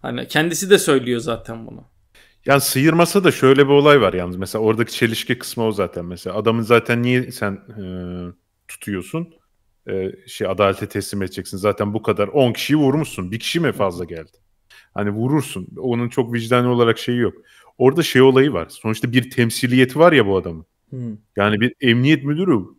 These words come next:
Speaker 2: acı, bak o da çok güzel bir senaryo şey yani.
Speaker 1: Evet.
Speaker 2: Emniyet müdürü mafya boss'u. Şehrin mafya boss'u.
Speaker 1: Evet.
Speaker 3: Hmm.
Speaker 2: Ya bu güzel bir, e, şey. E, çok büyük bir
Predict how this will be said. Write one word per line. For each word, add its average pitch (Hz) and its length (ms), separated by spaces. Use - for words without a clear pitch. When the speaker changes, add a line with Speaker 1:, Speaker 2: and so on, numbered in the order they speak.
Speaker 2:
acı, - 240
bak 110 220
o 135 100
da 156 80
çok - 260
güzel 101 240
bir 90 40
senaryo 95 400
şey 92 180
yani. 87 140
Speaker 1:
Evet. 120 180
Speaker 2:
Emniyet 160 380
müdürü 202 360
mafya 165 600
boss'u. 117 400
Şehrin 135 360
mafya 143 500
boss'u. 95 420
Speaker 1:
Evet. 120 200
Speaker 3:
Hmm. 113 80
Speaker 2:
Ya 107 140
bu 139 120
güzel 151 380
bir, 110 260
e, - 40
şey. - 260
E, 98 280
çok 139 240
büyük 123 560
bir 139 60